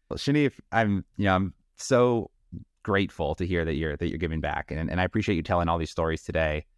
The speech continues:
I think it'll be hugely powerful for people that are trying to navigate a career in cybersecurity and anyone that wants, also wants to learn about how detection rules work. So, yeah, thank you so much for joining us today. I really appreciate all your insights.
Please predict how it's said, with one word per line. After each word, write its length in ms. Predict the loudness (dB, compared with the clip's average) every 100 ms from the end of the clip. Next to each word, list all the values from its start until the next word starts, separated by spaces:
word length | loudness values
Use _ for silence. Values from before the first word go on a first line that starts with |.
| _ _ -2
I 60 |
think 80 | 0
it'll 120 | 2
be 100 | 0
hugely 300 | -2 -2 -2
powerful 480 | 0 2 2 0 -4
for 120 | -6
people 320 | -6 -4 -2 -2
that 140 | 0
are 260 | 0 -4 -6 _ _
trying 160 | -2 0
to 60 | 2
navigate 500 | 2 0 0 -2 -4
a 60 |
career 500 | -6 -4 -2 -2 -2
in 120 | -6 -4
cybersecurity 760 | -4 -6 -10 -8 -6 -4 -4
and 160 | -4 -6 _ _ _
anyone 260 | 0 4 4
that 80 |
wants, 240 | 2 0 -2
also 240 | 0 0 2
wants 200 | 0 -2
to 80 | -2
learn 240 | 0 0
about 180 | -2 -4
how 140 | -6
detection 420 | -8 -4 -4 -2
rules 240 | -2 -4 -6
work. 280 | -6 -8 -6
So, 300 | -2 -2 -2 _ _ -4
yeah, 100 | -2
thank 180 | 2 2
you 80 | 0
so 140 | 2
much 180 | 2 2
for 100 | 2
joining 240 | 0 0 -2
us 80 |
today. 300 | -2 -2 0
I 40 | -2
really 240 | -2 0 0
appreciate 440 | -2 -6 -4 -4
all 180 | -2 -2
your 120 | -4
insights. 500 | -6 -8 -10 -14 -16